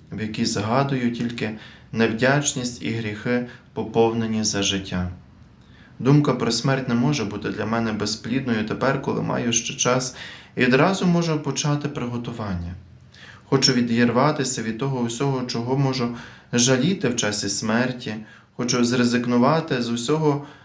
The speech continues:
з усіх марностей, хочу жити по-християнськи, але тоді знайти, щоби тоді знайти скарб заслуг. Поможи мені ти, о Марія, в доброму житті, щоби в тій годині не була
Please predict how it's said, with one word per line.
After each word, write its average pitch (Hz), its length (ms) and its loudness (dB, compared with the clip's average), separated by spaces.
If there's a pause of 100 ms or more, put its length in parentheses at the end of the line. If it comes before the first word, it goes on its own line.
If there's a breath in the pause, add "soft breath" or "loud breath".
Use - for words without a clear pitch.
(140)
з 117 80 -6
усіх 147 300 0
марностей, 143 680 2
хочу 117 240 -6
жити 135 260 -2
по-християнськи, 113 1120 -2 (360 loud breath)
але 123 220 2
тоді 139 240 2
знайти, 165 440 2 (640 loud breath)
щоби 165 300 2
тоді 143 320 2
знайти 127 340 -2
скарб 120 480 2 (140)
заслуг. 104 640 -4 (1600)
Поможи 123 420 4
мені 117 220 -2
ти, 110 160 -4
о 117 140 -4
Марія, 117 440 -2
в 117 80 -4
доброму 147 480 2
житті, 120 460 -4 (840 loud breath)
щоби 135 460 4
в - 240 -4
тій 208 260 -2
годині 175 420 2
не 151 120 2
була 143 500 2